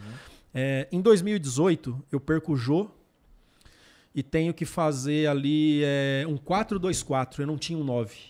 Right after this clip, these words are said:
Então jogava Cleison de um lado, Romero com Jadson e Rodriguinho.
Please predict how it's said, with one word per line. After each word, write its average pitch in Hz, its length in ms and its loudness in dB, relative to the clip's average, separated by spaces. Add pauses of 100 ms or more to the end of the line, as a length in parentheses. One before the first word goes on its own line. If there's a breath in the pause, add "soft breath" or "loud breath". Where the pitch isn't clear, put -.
(260)
Então 147 160 -10
jogava 147 520 0
Cleison 147 580 -4
de 131 100 -4
um 139 80 -2
lado, 170 300 0
Romero 147 500 0
com 156 140 -6
Jadson 156 440 -6
e - 20 -4
Rodriguinho. 139 480 -6